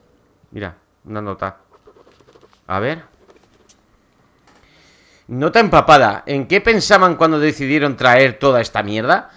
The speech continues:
Hay que desecharlo como es debido. Esos putos matones de eliminación repartiéndose los fondos con los generales mientras nosotros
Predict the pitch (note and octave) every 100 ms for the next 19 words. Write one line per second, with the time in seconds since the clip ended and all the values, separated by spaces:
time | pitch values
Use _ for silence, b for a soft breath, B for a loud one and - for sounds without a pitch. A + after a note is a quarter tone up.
0 | B B D3+ G3+ G3 D#3 - F3 G3+ D3+
1 | D3 E3+ E3 C3 B2+ G2 - D#3 F3+ -
2 | F3 C#3+ B2 B2+ C#3 F#3+ A3 - C3+ B2+
3 | A#2+ A2 D3+ G#3+ - b b - C#3+ C#3
4 | B2+ - F3+ G#3 G3+ E3 C3+ F3 F3+ F#3
5 | E3+ D3 - C3+ B2 D#3 F3+ D3+ D3 C3
6 | - G#2+ A2 D#3+ E3 F#3